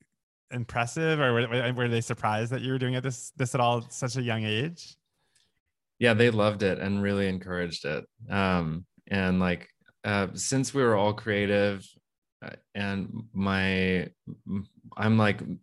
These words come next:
Speaker 2: mixed European and Texan. I don't
Speaker 1: Mm-hmm.
Speaker 2: know. It was, it was all, uh,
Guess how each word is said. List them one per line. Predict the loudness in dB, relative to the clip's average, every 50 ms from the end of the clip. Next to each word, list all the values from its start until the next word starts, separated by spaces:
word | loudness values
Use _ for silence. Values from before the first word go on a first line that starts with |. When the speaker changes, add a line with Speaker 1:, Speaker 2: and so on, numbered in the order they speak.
| _ -4
Speaker 2:
mixed | -2 0 2 2 2 2 2 0 -2 -6 -8 -8 -10 -12 -12 -8
European | -4 0 4 4 4 4 4 0 -2 0 0 2 2 2 2 2 0 0 0 0 -2
and | -2 -2 0 0 2 2 0 0
Texan. | 0 -2 -2 -2 -4 -4 -4 -2 0 2 2 2 2 0 -2 -2 -6 -10 -18 -18 -12
I | -6 -4 -2
don't | 0 0
Speaker 1:
Mm-hmm. |
Speaker 2:
know. | 0 0 0 0
It | 0
was, | -2 -2 -4 -4 -8 -12 -12 -6
it | -2
was | 0 0 0
all, | 0 0 0 0 2 2 2 2 2 0 -2 -4 -8 _ _ _ _ _ _ _ _ _ _ _ _ _ _ _ _ _ -14 -8
uh, | -4 -2 0 2 2 2 2 2 0 -2 -4 -6